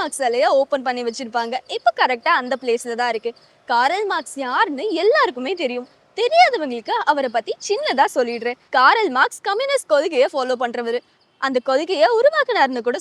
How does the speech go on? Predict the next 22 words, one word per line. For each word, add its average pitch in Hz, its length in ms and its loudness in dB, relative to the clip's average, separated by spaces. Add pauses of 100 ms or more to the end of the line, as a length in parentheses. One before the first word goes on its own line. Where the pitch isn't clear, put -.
சொல்லலாம். 233 320 0 (260)
அப்படி 294 200 -2 (120)
என்னன்னு 605 320 -6 (100)
பாத்தீங்கன்னா, 254 600 -4 (460)
இங்க 269 160 -2 (240)
உழைக்கிறவங்களுக்கு 330 840 2 (180)
அவ்வளவா 262 340 2 (140)
பலன்கள் 359 460 2
கிடைக்கிறதில்ல, 240 480 -2 (160)
எல்லாமே 285 380 -2 (120)
முதலாளி 571 460 -2
வர்க்கத்துக்கு 294 440 -6
தான் 440 160 0
போகுது 330 440 0
அப்படின்னு 254 360 -6
சொல்லி 247 240 -4 (400)
அவர் 494 220 4
உறுதியா 508 420 4
நம்பினாரு. 262 380 2 (140)
அதுதான் 262 360 4
உண்மையும் 277 400 -2
கூட. 240 120 2